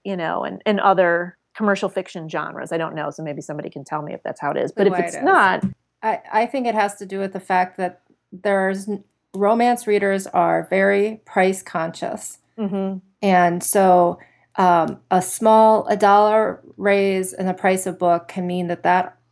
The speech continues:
Speaker 2: reader, uh, will wait until she can get your book, not you p-, personally, but a
Speaker 1: Right.
Speaker 2: book, um, uh, used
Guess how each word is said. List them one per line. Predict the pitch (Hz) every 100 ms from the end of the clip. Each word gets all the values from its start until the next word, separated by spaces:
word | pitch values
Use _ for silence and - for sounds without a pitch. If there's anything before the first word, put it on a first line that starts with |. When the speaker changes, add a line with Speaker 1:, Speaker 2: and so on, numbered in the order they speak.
| -
Speaker 2:
reader, | 170 175 190 175 151 190 - - - _ -
uh, | 170 160
will | 175 165
wait | 151 170 214 - - _ _ -
until | 180 196 175
she | -
can | 185 175
get | 160 - - -
your | 180
book, | 160 165 160 - - _ _ _
not | 185 180 180
you | 170 160 147 147
p-, | -
personally, | 123 185 170 - 165 147
but | 160 - -
a |
Speaker 1:
Right. | 180 180
Speaker 2:
book, | 170 147 - - _ _ _ -
um, | 180 151 156 - - _ _ _ _ _ _ _ _ -
uh, | 220 233 -
used | 180 196 220 247 262 262 -